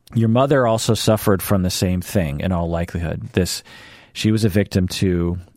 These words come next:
and, um, she's also a perpetrator in a sense by the fact that she, by, you know, accessory to the crime. But there, it's, it's shame,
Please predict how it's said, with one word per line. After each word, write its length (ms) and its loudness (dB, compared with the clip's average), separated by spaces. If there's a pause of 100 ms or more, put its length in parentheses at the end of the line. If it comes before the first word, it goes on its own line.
(140)
and, 560 -4
um, 480 -6
she's 220 -6
also 260 -2
a 60 -2
perpetrator 760 -2
in 80 -4
a 60 -6
sense 400 -4
by 160 -2
the 80 -4
fact 280 -6
that 60 -12
she, 320 -10
by, 220 -2
you 160 -6
know, 100 -4
accessory 460 -4
to 80 -8
the 80 -8
crime. 480 -4 (920)
But 240 2 (1200)
there, 280 2
it's, 360 0
it's 220 2
shame, 920 0